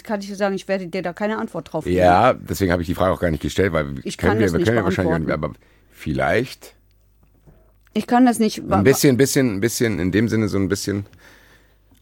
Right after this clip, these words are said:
Speaker 2: vielleicht dachte er, er gibt ihr damit Anerkennung. So, dann guck mal, ich bin in dieser extremen Situation gerade und ich denk gerade an dich und ich hab das eigentlich für uns getan, mäßig. Vielleicht
Speaker 1: Kann
Speaker 2: in seinem
Speaker 1: sein.
Speaker 2: Gedankengefängnis.
Speaker 1: Ja, das kann sein, das würde passen.
Speaker 2: Okay.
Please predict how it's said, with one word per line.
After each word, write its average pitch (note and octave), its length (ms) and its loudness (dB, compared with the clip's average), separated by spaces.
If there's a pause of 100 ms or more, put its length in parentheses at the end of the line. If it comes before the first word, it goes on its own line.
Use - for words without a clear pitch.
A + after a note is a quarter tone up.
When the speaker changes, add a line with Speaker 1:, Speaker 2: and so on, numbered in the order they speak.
(960)
Speaker 2:
vielleicht G#2 480 -2
dachte C3 220 2
er, A#2+ 60 6
er A#2+ 40 2
gibt - 220 -8
ihr B2 160 2
damit A2 280 2
Anerkennung. E2+ 440 -6 (1300)
So, - 100 -6
dann F#2+ 100 2
guck A#2 160 0
mal, A#2 100 2
ich G2 80 -2
bin G#2 120 -2
in F#2+ 80 -2
dieser F2 220 0
extremen G#2+ 320 -2
Situation G#2+ 440 -2
gerade F#2 260 0
und F2+ 80 -2
ich E2+ 100 -6
denk F#2 180 -4
gerade D#2+ 220 0
an D#2 80 -4
dich D#2+ 180 -6
und D2+ 160 -8
ich D2+ 120 -8
hab E2 100 -4
das D#2 160 -8
eigentlich D#2 300 -8
für - 100 -12
uns C2 160 -12
getan, A#1 300 -10
mäßig. C#2 420 -10 (760)
Vielleicht - 260 -4
Speaker 1:
Kann - 100 2
Speaker 2:
in - 40 2
seinem - 180 0
Speaker 1:
sein. C#2+ 100 -2
Speaker 2:
Gedankengefängnis. A#2+ 560 -4
Speaker 1:
Ja, A3 200 6
das B3 160 0
kann G#3 160 0
sein, G3 220 4
das G#3+ 160 -6
würde F#3 180 -4
passen. D#3 520 -8 (160)
Speaker 2:
Okay. - 200 -14